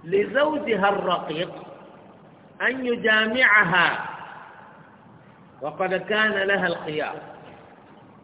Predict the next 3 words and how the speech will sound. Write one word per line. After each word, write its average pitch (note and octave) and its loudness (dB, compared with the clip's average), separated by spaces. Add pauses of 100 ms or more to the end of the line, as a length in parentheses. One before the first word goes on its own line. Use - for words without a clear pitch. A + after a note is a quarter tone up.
(720)
فالخيار A#3+ 2
هذا A3+ 2
يبطل G#3+ 0